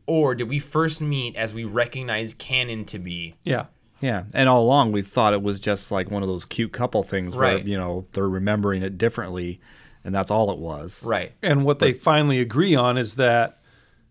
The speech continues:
Speaker 2: um, in one of them they met as Batman and Catwoman,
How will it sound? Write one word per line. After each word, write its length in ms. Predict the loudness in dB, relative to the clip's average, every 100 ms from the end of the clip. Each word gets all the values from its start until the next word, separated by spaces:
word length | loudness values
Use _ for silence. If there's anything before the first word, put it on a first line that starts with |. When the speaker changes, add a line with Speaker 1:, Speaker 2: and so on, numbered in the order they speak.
| _ _ _
Speaker 2:
um, 540 | 2 4 4 0 -4 -12 _ _ -20 -14 2
in 300 | 4 4 4
one 200 | 6 6
of 140 | 4
them 240 | 4 4
they 120 | 2 2
met 220 | 2 0
as 140 | -2
Batman 400 | 2 2 2 -4
and 100 | -4
Catwoman, 580 | -2 -2 -2 -6 -8 -12